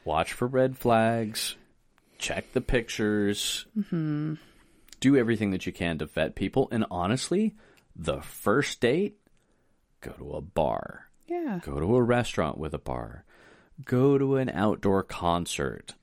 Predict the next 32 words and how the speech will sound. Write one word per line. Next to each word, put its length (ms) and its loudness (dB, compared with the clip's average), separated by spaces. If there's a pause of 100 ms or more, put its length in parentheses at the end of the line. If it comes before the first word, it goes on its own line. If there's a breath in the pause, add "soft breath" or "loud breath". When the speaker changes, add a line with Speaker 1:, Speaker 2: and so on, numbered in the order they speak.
Speaker 1:
Meet 340 2
these 180 4
people 540 2
in 80 -2
a 100 -10
nice, 420 0
loud 320 4
environment. 800 2
Have 280 2
a 60 -4
couple 360 -6 (100)
drinks. 680 0 (340 loud breath)
Have 300 0
some 220 -2
laughs. 720 2 (1120)
And 360 0 (220)
find 280 0
out 180 0
if 240 0
they 160 0
are 240 4
who 140 4
they 120 0
say 280 -2
they 180 -4
are, 260 0
if 200 0
they're 180 2
as 100 -2
hot 320 0
as 160 0
they 320 -6